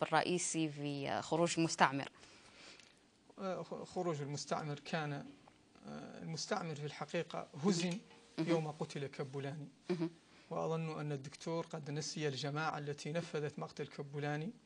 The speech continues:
Speaker 1: مهم.
Speaker 2: جماعة الملاي زين وجماعة، آه، إيديش اللي، التي نفذت مقتل كبولاني،
Speaker 1: مهم.
Speaker 2: لأن احتلال هذا البلد يرتبط ب-،
Speaker 1: مهم.
Speaker 2: آه، الحقيقة
Speaker 1: بهذه
Speaker 2: بها-،
Speaker 1: الحقبة،
Speaker 2: بهذا
Speaker 1: بهذه المرحلة.
Speaker 2: الشخص بالذات، بكبولاني.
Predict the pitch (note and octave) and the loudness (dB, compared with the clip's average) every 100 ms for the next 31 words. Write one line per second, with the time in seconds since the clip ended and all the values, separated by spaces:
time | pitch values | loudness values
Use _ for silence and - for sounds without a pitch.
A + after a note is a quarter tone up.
0 | F3 F3 E3+ - - D3 D3+ D3+ D3+ C#3+ | 0 2 0 -2 -4 0 2 2 2 -2
1 | C#3+ C#3+ D3 C3 D#3+ D#3+ C#3 C#3+ D#3+ D#3+ | 0 0 0 0 -2 -2 -2 -2 -4 -4
2 | E3+ - - - D#3+ C#3 - - D#3+ D3 | -4 -8 -14 -10 -10 -10 -10 -8 -4 -2
3 | D3 - C#3+ E3 - D3 D3 D#3 D3+ D3 | 0 -2 -4 -6 -6 -2 -2 -2 -2 -2
4 | D3+ E3 D#3+ D3 D3+ - D#3 D3 D3 E3 | -4 -4 -6 -4 -8 -6 -8 -4 -4 -4
5 | - - F3+ F3+ - - F3 F3+ E3+ - | -8 0 2 2 -4 -2 0 0 -4 0
6 | D3+ F3+ D#3+ D#3+ D3 E3 F3 D#3 D#3 - | 4 6 6 2 2 0 -2 0 -2 -2
7 | F3+ E3+ F#3 - - - D#3+ E3+ F3+ - | -4 -4 -6 -8 -8 -8 0 4 2 0
8 | - - - - - A1 G#1 - - - | -12 -12 -16 -14 -8 -6 -6 -6 -10 -12
9 | - - - - E3 - - D#3 D3 F#3 | -12 -12 -14 -14 -10 -6 -4 -4 -4 -6
10 | - - F3 G3+ G3 F3 D3+ E3+ G#3 B2 | -6 0 8 12 12 10 6 2 2 -2
11 | C3 D#3+ E3 F3+ G3+ G3+ F#3 G#3+ E3+ C#3+ | 2 6 10 12 12 12 12 12 12 12
12 | E3+ F3 F3 - D#3+ D3 - F3 F#3+ D3+ | 6 6 6 6 0 4 4 6 6 6